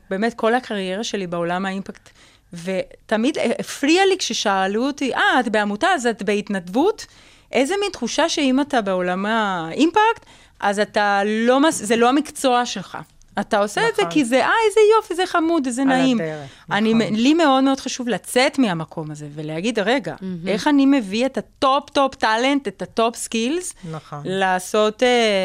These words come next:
Speaker 1: שינוי?"
Speaker 2: נכון.
Speaker 1: ואם אתם רוצות להיות בעולמות האלה, באמת, אה, באמת תסתכלו עליכם, אה, בתור באמת בן אדם ש-, שמביא את ה-, את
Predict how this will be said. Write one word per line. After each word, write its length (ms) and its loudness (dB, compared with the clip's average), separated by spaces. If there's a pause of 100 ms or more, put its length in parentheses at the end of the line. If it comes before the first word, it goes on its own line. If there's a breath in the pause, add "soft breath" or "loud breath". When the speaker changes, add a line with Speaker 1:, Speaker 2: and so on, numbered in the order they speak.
(260)
Speaker 1:
שינוי?" 560 0 (340 loud breath)
Speaker 2:
נכון. 320 -14
Speaker 1:
ואם 360 2
אתם 200 0
רוצות 300 -2
להיות 200 0
בעולמות 640 -2
האלה, 260 0 (300)
באמת, 440 -2
אה, 60 2 (640)
באמת 340 -6 (120)
תסתכלו 460 -6
עליכם, 440 -6
אה, 180 -8
בתור 340 -6
באמת 320 -6
בן 200 -6
אדם 240 -10
ש-, 120 -10 (680 soft breath)
שמביא 880 -6
את 100 -4
ה-, 360 0
את 120 -8